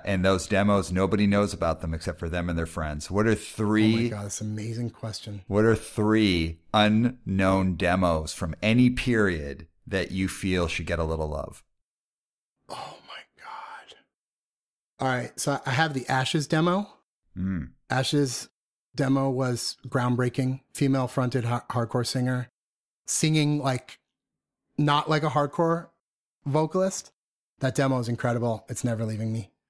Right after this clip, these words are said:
Speaker 2: my, uh, my box. I don't have a tape player.
Speaker 1: Mm-hmm.
Speaker 2: I do have the first Converge demo.
Speaker 1: Mm-hmm.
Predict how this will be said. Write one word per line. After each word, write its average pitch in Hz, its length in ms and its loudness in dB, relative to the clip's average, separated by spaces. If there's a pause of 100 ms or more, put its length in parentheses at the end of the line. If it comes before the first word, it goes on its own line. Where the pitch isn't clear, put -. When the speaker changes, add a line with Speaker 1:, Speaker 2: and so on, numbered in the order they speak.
(180)
Speaker 2:
my, 117 240 -2
uh, 110 260 -6
my 123 120 -4
box. 113 440 -6 (320)
I 139 60 2
don't 165 100 4
have 151 120 2
a - 20 -8
tape 113 180 -4
player. 110 220 -6 (640)
Speaker 1:
Mm-hmm. 90 160 -6 (720)
Speaker 2:
I 143 100 2
do 151 200 2
have 160 180 4
the 151 80 2
first 147 260 0
Converge 131 320 2
demo. 143 320 0 (500)
Speaker 1:
Mm-hmm. 101 360 -2